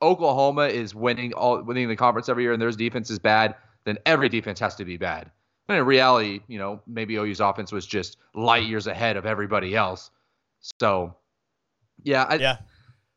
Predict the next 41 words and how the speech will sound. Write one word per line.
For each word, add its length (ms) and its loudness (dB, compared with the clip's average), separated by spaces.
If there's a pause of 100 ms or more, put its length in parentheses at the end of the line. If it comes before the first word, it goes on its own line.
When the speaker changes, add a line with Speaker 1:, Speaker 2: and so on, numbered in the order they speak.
(300)
Speaker 1:
I 40 6
don't 100 6
know, 100 4
it'll 120 -2
be 100 0
a 40 6
fun 260 2
matchup. 380 0
I 120 0
think 260 -8
that, 260 -6
uh, 300 2 (640)
I'm 120 4
definitely 340 2
interested 380 -4
to 80 -12
see 180 -6
what 120 -8
the 80 -10
defense 400 -6
can 160 0
do, 400 4 (180)
uh, 320 8
in 80 0
the, 280 -4
in 100 -4
this 140 -8
game. 380 2
I, 420 4 (100)
I 160 4
wanna 260 0
see 180 -10
the 120 -4
offense 340 2
for 180 -4
O 60 0
U 240 -8
kinda 260 -6
step 340 -2
up 200 2
and, 260 -4